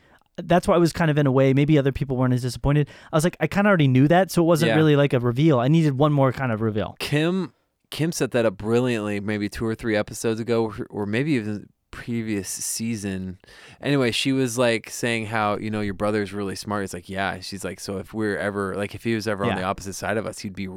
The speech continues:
Speaker 2: a formidable opponent,"
Speaker 1: Yeah,
Speaker 2: you know?
Speaker 1: yeah, yeah, yeah.
Speaker 2: I'm like, "Yeah, he's really, like, the, like, arch nemesis."
Speaker 1: Yeah.
Speaker 2: Like, he's brilliant.
Speaker 1: Yeah, that set in motion the whole situation with the print copy guy.
Speaker 2: Yeah.
Speaker 1: Right. Which that was
Speaker 2: Oh,
Speaker 1: a
Speaker 2: it's
Speaker 1: huge,
Speaker 2: crazy.
Speaker 1: crazy thing. Yeah. I mean,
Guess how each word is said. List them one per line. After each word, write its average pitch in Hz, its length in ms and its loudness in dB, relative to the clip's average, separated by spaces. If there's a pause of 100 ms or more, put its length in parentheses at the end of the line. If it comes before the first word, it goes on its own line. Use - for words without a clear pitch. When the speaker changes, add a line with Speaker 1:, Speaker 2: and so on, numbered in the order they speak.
Speaker 2:
a - 40 -14
formidable 95 680 -6
opponent," 104 500 -8
Speaker 1:
Yeah, 135 160 2
Speaker 2:
you 127 80 2
know? 127 80 2
Speaker 1:
yeah, 127 140 2
yeah, 123 60 0
yeah. 120 280 0
Speaker 2:
I'm 113 100 -6
like, 117 200 -6
"Yeah, 139 180 2
he's 113 260 -2
really, 120 380 0
like, 104 340 -2
the, 107 340 -6
like, 104 260 -4
arch 113 280 -2
nemesis." 104 800 -6
Speaker 1:
Yeah. 117 140 2
Speaker 2:
Like, 98 260 -4
he's 98 320 -8
brilliant. 98 640 -4 (140)
Speaker 1:
Yeah, 185 160 6
that 165 180 2
set 190 140 2
in 175 160 4
motion 147 320 2
the 135 80 2
whole 139 120 0
situation 127 600 -2
with 120 80 -4
the - 80 -12
print 131 260 -2
copy 110 300 -6
guy. 95 240 -8
Speaker 2:
Yeah. 98 240 -2 (180)
Speaker 1:
Right. 110 240 -2 (220)
Which 131 240 -2
that 123 160 2
was 120 120 0
Speaker 2:
Oh, 123 40 0
Speaker 1:
a 120 60 0
Speaker 2:
it's - 60 -10
Speaker 1:
huge, 127 140 2
Speaker 2:
crazy. 101 300 -4
Speaker 1:
crazy 139 260 2
thing. 131 300 0
Yeah. 135 200 4
I 120 140 0
mean, 151 240 4